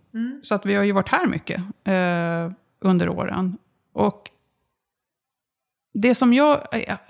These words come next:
Speaker 2: tyckte redan innan jag flyttade hit är att det finns ett sånt driv. Det finns en, eh, en...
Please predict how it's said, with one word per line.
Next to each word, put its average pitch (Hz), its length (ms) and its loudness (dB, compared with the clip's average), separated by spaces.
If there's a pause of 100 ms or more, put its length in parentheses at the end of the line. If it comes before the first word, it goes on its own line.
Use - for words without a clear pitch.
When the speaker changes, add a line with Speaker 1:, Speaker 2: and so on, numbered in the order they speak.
(120)
Speaker 2:
tyckte 214 380 0
redan 202 320 0
innan 196 140 2
jag 190 80 0
flyttade 202 280 0
hit 202 160 0
är 208 60 2
att 208 80 0
det - 60 -14
finns 214 180 2
ett 196 120 -2
sånt - 260 0 (580)
driv. 208 540 0 (460)
Det 220 80 -2
finns 233 240 4
en, 226 280 6
eh, 220 200 6 (520)
en... 208 440 -4